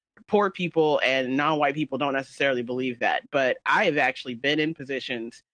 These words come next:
where the system has been fixed because it's in the proper hands. And it was on smaller levels, but All In reminded me that participation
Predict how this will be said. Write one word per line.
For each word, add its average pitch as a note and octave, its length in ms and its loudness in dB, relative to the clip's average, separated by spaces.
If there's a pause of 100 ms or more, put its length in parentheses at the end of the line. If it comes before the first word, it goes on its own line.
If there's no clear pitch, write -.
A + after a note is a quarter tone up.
(440)
where C3+ 540 2 (840)
the C#3+ 180 -2
system E3+ 380 -2
has C#3+ 200 -2
been B2+ 180 -2
fixed - 420 -4
because B2+ 300 -2
it's B2 180 -4
in C3 120 0
the A#2 80 -2
proper - 360 -2
hands. - 460 -8 (440)
And C3+ 260 2
it D3+ 180 2
was D#3 160 2
on C#3+ 240 2
smaller D#3+ 580 2
levels, C3+ 580 -2
but D3+ 420 2 (540)
All F#3+ 280 4
In G#3+ 200 4
reminded E3+ 600 2
me B2 320 -4 (160)
that D3+ 320 2
participation F#3 1120 -2